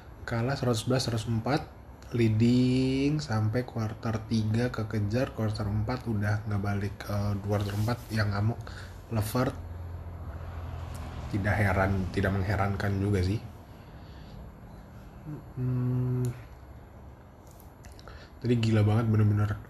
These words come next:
Wah, tadi rock bottom itu semuanya kayak, ya udah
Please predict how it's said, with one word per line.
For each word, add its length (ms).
Wah, 240
tadi 320
rock 240
bottom 440
itu 280
semuanya 600
kayak, 480
ya 200
udah 360